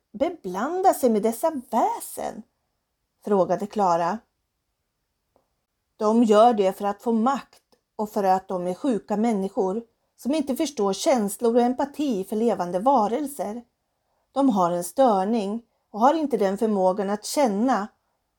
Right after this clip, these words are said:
och faktiskt kan de själva vara slavar under en demon, om demonen är stark och kraftfull."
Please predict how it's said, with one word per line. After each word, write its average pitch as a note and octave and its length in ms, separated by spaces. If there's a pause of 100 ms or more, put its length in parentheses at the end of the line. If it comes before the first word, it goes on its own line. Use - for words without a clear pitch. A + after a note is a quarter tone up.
(100)
och A3+ 160
faktiskt C4 520
kan G#3 180
de G#3 100
själva B3 400
vara F3 280
slavar A#3 680
under F#3+ 260
en F#3+ 160
demon, A#3 560 (500)
om B3+ 220
demonen G3 480
är A3+ 60
stark F3+ 440
och G3+ 100
kraftfull." B3+ 640